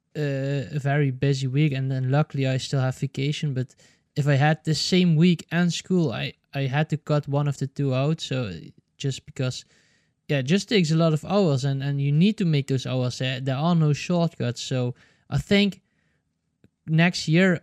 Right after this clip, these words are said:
I do want to finish my education, of course, and I also do want to keep uploading videos, and I do want to keep making Ant Nest. So I think there will be a lot of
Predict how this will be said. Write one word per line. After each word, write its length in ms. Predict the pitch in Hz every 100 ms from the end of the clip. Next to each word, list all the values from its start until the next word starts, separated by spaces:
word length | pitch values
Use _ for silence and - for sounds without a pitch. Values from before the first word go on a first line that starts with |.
| _ -
I 100 | 156
do 220 | 135 208
want 280 | 180 175 165
to 260 | 147 143 - -
finish 360 | 151 143 135
my 160 | 135 123
education, 680 | 135 131 - 139 139 156 -
of 200 | - -
course, 380 | 180 165 135 - _ _ -
and 120 | 131
I 60 | 127
also 340 | 135 139 139
do 240 | 127 156
want 220 | 143 139 135
to 80 |
keep 300 | 131 - 135 135
uploading 340 | 135 135 127
videos, 320 | 147 131 127
and 120 | 139
I 60 | 127
do 180 | 120 143
want 220 | 135 127
to 80 | -
keep 280 | - 131 127
making 340 | 123 127 123
Ant 240 | 160 180 135
Nest. 220 | 127 -
So 240 | 135 123 - _ _ _ _ _ -
I 40 | -
think 260 | 208 214
there 100 | 175
will 180 | 175 180
be 160 | 165 170
a 60 |
lot 200 | 151 170
of 240 | 185 160